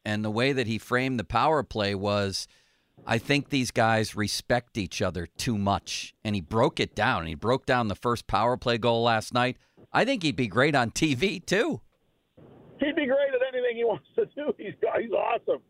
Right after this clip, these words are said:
Speaker 2: I'm telling you. First of all, Joe and Bob, another thing that struck me about that presentation, about everything, w-, what people have to understand is the Penguins are in another universe when it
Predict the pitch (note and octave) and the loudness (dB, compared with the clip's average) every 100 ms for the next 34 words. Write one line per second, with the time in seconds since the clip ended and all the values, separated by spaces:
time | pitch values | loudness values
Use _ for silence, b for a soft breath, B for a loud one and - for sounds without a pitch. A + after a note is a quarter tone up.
0 | _ _ _ - C3 F#3+ A3 F3+ - b | _ _ _ -16 -4 -2 -2 -4 -6 b
1 | b - B3+ - F#3+ E3 D3+ D3+ D3 C3 | b -4 -2 0 0 0 0 0 2 0
2 | B2+ B2 A#2+ _ _ _ _ _ _ _ | 0 -2 -2 _ _ _ _ _ _ _
3 | _ _ _ _ - D3 F#3+ A3+ A3 A3 | _ _ _ _ -10 -4 -2 0 0 0
4 | G3+ E3 - E3+ D#3 C3 A2+ G#2+ B2 B2 | 0 -2 -2 -2 -2 -4 -6 -4 -2 0
5 | B2 - C3 B2 A#2 B2+ A#2+ G#2+ F#2 F#2+ | -2 0 -2 -4 -4 -2 -4 -8 -14 -4
6 | A2 A2 G#2+ E2 D#2 _ _ _ _ _ | -2 0 -2 -6 -14 _ _ _ _ _
7 | _ B2+ B2 - D3+ - A3+ A3 E3+ E3+ | _ -10 -6 -2 -2 -2 -2 0 0 0
8 | - C#3 B2+ - A2+ A2 F#2+ E2+ - - | 0 -2 -4 -10 -8 -8 -8 -10 -12 -20
9 | - - _ _ _ _ - - - F#3 | -20 -20 _ _ _ _ -4 -4 -2 0
10 | G#3 G#3 G#3 F3 - A#2+ B2+ - _ _ | 2 2 0 0 0 0 0 -2 _ _
11 | _ _ C3+ B2+ B2 D3+ E3+ F3+ D3+ C#3+ | _ _ -2 -2 0 0 0 0 0 0
12 | E3 C3+ G2+ E2+ - - _ _ _ B2 | 0 0 -2 -4 -8 -20 _ _ _ -2
13 | C3+ C3 | 0 -2